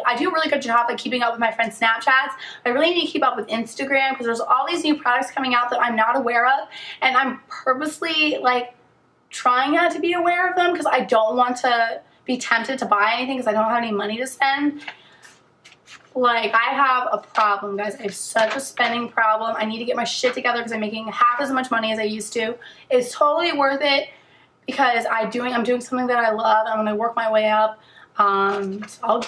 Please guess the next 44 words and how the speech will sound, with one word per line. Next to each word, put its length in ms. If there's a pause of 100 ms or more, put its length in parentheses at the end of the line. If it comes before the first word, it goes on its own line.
(180)
get 320
back 280
to 60
that 220
salary 360
eventually. 640
But, 500 (480)
uh, 520
it's 140
so 200
hard. 320 (300)
But 120
ColourPop, 640
they 120
came 220
out 200
with 140
two 360
new 140
lippies. 540 (300)
Um, 420
they 80
got 160
the 60
blotted 440
lip 260
and 100
then 100
the 120 (100)
ultra 420
blotted 540
lip. 260 (320)
Um, 400
and 160
I 60
saw 380
Trend 280
Mood 160
had 160
a 40
picture 300
of 140
them 160
online. 640